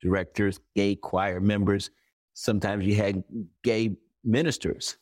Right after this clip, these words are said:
you know, and it was clear, you know, they didn't,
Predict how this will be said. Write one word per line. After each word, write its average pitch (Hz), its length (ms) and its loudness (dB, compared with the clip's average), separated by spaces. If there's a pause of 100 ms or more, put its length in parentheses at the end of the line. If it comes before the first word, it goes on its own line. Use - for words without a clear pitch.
(180)
you 104 140 -2
know, 80 260 0
and 107 160 0
it 101 40 0
was 101 160 -4
clear, - 500 -2 (880)
you 107 120 4
know, 95 220 0
they 98 220 0
didn't, 117 300 2